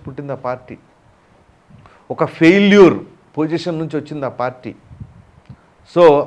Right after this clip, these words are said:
అటువంటి పొజిషన్ నుంచి ఇవాళ ఇంత సక్సెస్ సాధించారంటే ఎంత మొండిగా పోరాడాడు, ఎన్ని ఆటుపోట్లను తట్టుకున్నాడు ఆ వ్యక్తి అనేది కూడా మీరు గమనించాలి. So, ఇప్పుడు ఆయన ఆలోచన అంతా కూడా ప్రధానంగా ప్రజలకి ఏ విధంగా చేస్తే బాగుంటుంది,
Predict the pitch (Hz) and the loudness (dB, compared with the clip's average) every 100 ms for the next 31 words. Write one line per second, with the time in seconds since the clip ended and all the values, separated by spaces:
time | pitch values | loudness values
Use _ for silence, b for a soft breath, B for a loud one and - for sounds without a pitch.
0 | - 123 147 143 139 135 - 143 156 185 | -6 -8 -4 -4 -4 -8 -6 -4 -4 -6
1 | 160 151 143 165 139 127 123 113 120 110 | -8 -10 -10 -8 -6 -6 -8 -14 -14 -16
2 | - 147 139 123 127 120 113 113 117 156 | -16 -14 -12 -12 -12 -12 -12 -12 -16 -20
3 | b b b b 113 127 151 139 147 120 | b b b b -12 -10 -12 -8 -6 -6
4 | 107 110 139 160 151 117 107 117 113 - | -8 -8 -2 0 0 -2 -4 -6 -8 -6
5 | 120 131 131 110 92 92 117 107 113 143 | -6 -4 -6 -6 -12 -12 -14 -12 -12 -10
6 | 117 107 127 139 135 123 104 95 123 127 | -10 -12 -12 -12 -12 -12 -14 -16 -18 -18
7 | 113 92 87 127 _ b b b - 110 | -18 -18 -20 -20 _ b b b -10 -8
8 | 101 110 - 127 113 113 127 131 113 107 | -8 -10 -8 -8 -8 -12 -12 -14 -14 -14
9 | 101 92 107 - 71 _ _ _ _ _ | -14 -14 -16 -16 -20 _ _ _ _ _
10 | - _ _ _ 170 160 127 - b b | -20 _ _ _ 4 4 4 -4 b b
11 | _ 135 151 139 156 151 131 135 107 127 | _ -6 0 2 2 -2 -4 -10 -10 -2
12 | 156 160 156 139 139 127 147 190 135 113 | -2 -2 -6 -6 -6 -6 -6 -6 -6 -6
13 | 131 147 139 156 180 180 120 131 139 143 | -6 -6 -6 -8 -8 -6 -8 -6 -8 -8
14 | 135 127 123 127 117 110 113 104 101 107 | -10 -8 -10 -10 -12 -12 -12 -12 -12 -12
15 | 107 107 | -14 -18